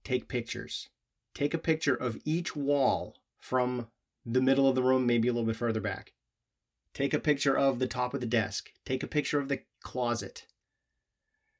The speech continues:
Take a picture of the top of a bureau. Whatever makes sense. And then give them those pictures.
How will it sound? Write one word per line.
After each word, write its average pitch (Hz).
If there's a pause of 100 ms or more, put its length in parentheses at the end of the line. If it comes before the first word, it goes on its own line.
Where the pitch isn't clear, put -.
(360)
Take 135
a 147
picture 139
of 131
the 131
top 123
of 131
a 127
bureau. 110 (880)
Whatever 135
makes 131
sense. - (640)
And 139
then 127 (500)
give 170
them 165
those 151
pictures. -